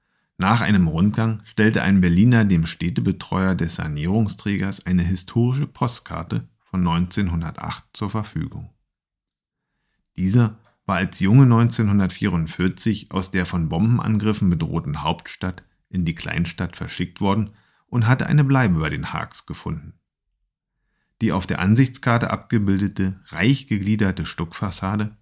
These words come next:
verfügte ursprünglich über eine hochgezogene Bekrönung über den Fenstern des Obergeschosses, die den hohen Drempel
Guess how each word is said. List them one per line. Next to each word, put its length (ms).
verfügte 580
ursprünglich 800
über 320
eine 320
hochgezogene 760
Bekrönung 640
über 180
den 180
Fenstern 600
des 120
Obergeschosses, 880
die 60
den 280
hohen 320
Drempel 540